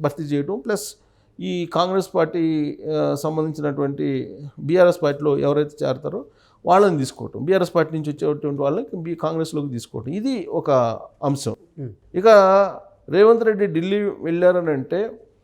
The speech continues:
Speaker 1: ఇంకా నెక్స్ట్, నెక్స్ట్ కోణం, నెక్స్ట్ అంశాలను తీసుకుంటే కనుక already ఇప్పటికే మేడిగడ్డ సంబంధించిన అంశం,
Speaker 2: Hmm.
Speaker 1: డ్రగ్స్కి సంబంధించిన అంశం, ఇవన్నీ కూడా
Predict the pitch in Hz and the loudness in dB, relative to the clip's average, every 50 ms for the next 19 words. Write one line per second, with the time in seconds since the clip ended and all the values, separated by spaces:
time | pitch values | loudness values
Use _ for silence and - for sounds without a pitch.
0 | _ _ - - 190 190 190 175 165 165 185 180 - - - - 233 - - 208 | _ _ -12 -8 -4 -4 -4 -4 -2 -4 -4 -4 -4 -6 -6 -8 -10 -8 -8 -10
1 | - 180 175 175 175 - 240 214 - 220 214 202 208 202 190 180 - - - 214 | -6 -2 -2 -2 -2 -4 -8 -2 -2 0 0 0 0 0 -2 -2 -4 -4 -4 -4
2 | 202 196 180 196 185 175 170 170 170 - - 175 165 165 156 151 151 156 156 233 | -4 -2 -2 -2 -2 -2 -4 -6 -6 -6 -8 -8 -4 -4 -2 -2 -4 -4 -4 -6
3 | 214 160 165 175 175 185 196 196 190 220 214 196 170 190 180 180 - 196 180 165 | -4 -2 0 0 0 2 0 -2 -2 -4 -8 -8 -8 -8 -8 -4 -2 -2 -2 0
4 | 165 170 165 165 170 156 156 151 156 143 143 147 143 143 143 143 143 135 131 131 | -2 -2 0 0 -2 -2 -4 -4 -4 -4 -4 -4 -6 -6 -8 -8 -8 -8 -4 -4
5 | 135 131 131 131 - 139 131 - - _ _ _ _ 147 139 - - 131 135 143 | -4 -4 -4 -6 -6 -8 -8 -8 -10 _ _ _ _ -20 -20 -14 -6 -2 -2 -2
6 | 143 143 156 156 143 156 143 139 135 139 139 131 131 131 123 123 135 127 120 - | -2 -2 -6 -6 -2 -2 -2 -2 -2 -4 -6 -6 -6 -8 -6 -6 -6 -8 -8 -8
7 | 143 139 143 151 165 185 208 214 220 214 214 233 | -6 -4 0 2 2 2 2 2 2 2 2 2